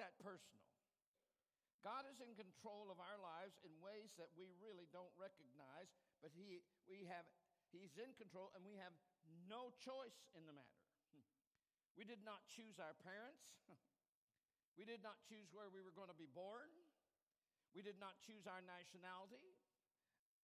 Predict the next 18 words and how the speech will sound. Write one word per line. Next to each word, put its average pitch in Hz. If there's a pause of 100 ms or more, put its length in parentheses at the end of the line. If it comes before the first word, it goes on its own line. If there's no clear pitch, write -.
(140)
We 214
did 190
not 220
choose 214
our 175
personality, 190
and 220
many 185
of 170
us 170
wouldn't 165 (140)
choose 202
the -
personality 160
we 147
got. 220 (1500)
We 202
did 226